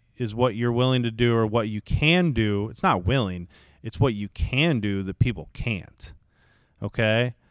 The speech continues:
That's the same thing from a job standpoint.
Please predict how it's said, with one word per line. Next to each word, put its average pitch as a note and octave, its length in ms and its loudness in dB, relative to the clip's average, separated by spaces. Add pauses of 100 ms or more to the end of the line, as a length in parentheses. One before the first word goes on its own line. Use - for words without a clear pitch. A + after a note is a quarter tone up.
(120)
That's D3 220 4
the B2+ 80 2
same F#3 440 2
thing E3 300 2
from D3+ 180 2
a C3+ 80 4
job A#2 380 0
standpoint. F2+ 580 -6